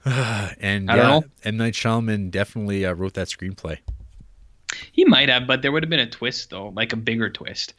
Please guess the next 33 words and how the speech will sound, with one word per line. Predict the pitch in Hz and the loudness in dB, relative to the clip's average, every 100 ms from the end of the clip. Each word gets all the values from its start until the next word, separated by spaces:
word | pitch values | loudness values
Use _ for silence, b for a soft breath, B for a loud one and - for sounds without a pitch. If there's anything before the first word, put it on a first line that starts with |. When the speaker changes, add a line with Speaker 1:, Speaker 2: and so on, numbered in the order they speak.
| - | -6
Speaker 1:
Well, | 110 | 0
that | 117 | 4
Speaker 2:
Like, | |
Speaker 1:
was | 123 123 | 4 2
Speaker 2:
not | 123 131 | 0 0
Speaker 1:
pre-, | 110 110 107 | 2 2 2
that | 104 127 | 2 2
was | 117 | 2
pre-, | _ 110 101 | _ -4 0
that | |
was | 123 120 | 0 0
when | |
he | 101 | -2
was | 87 | -4
still, | - 104 95 | -2 0 0
like, | 85 - - | -2 -6 -10
just | - - | -8 -6
a, | 85 78 - - | -6 -6 -10 -10
a | |
lowly | 87 92 95 87 80 85 _ | -4 -2 0 -2 -4 -8 _
tur-, | - 95 92 - 101 | -10 -8 -10 -12 -10
uh, | 87 | -8
serf | - - 101 - - | -4 -2 -2 -4 -8
trying | 98 | -6
to | 90 | -4
get | 87 - - | -6 -10 -8
work, | 92 92 - | -6 -6 -6
and | 101 | -6
then | 104 | -4
Sixth | - 127 - | -4 -4 -6
Sense | - 135 139 - | -4 -4 -4 -4
happened. | 95 - 85 - _ _ _ _ _ | -6 -6 -12 -14 _ _ _ _ _
Speaker 2:
Mm-hmm. | 123 117 123 | -8 -6 -8